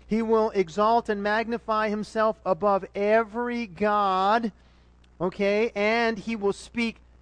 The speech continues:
uh, my translation says, monstrous things against the God of gods. Uh, he, he,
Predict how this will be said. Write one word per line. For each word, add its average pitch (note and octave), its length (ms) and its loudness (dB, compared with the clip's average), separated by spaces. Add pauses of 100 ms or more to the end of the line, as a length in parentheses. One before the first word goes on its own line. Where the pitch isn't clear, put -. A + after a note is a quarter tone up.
(300)
uh, F#3+ 120 -6
my G3+ 260 2
translation A3 680 0
says, G3 240 0 (160)
monstrous B3 1120 2 (100)
things B3+ 600 2 (380)
against G#3 540 0 (140)
the F#3+ 260 4 (180)
God G#3 540 4 (240)
of D#3 220 -2
gods. E3+ 580 2 (500)
Uh, F3+ 180 2
he, G#3+ 380 -2
he, G3+ 140 0